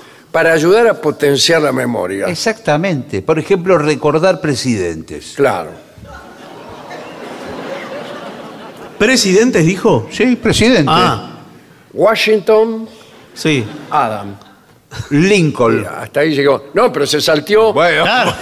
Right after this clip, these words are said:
Speaker 1: exactamente,
Speaker 2: Bueno, yo no dije que te-,
Speaker 1: exactamente
Speaker 2: bueno,
Speaker 1: catorce.
Speaker 2: no dije que tenían que ser en orden.
Speaker 1: Qui-,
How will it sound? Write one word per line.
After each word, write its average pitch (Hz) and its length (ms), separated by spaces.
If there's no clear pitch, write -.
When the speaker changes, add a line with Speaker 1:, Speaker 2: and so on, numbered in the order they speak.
Speaker 1:
exactamente, 202 840
Speaker 2:
Bueno, 156 220
yo 175 100
no 190 120
dije 214 140
que 196 80
te-, 214 80
Speaker 1:
exactamente 190 480
Speaker 2:
bueno, 151 200
Speaker 1:
catorce. 127 380
Speaker 2:
no 135 100
dije 185 240
que 160 80
tenían 151 280
que 147 100
ser 147 160
en 143 140
orden. 101 420
Speaker 1:
Qui-, - 140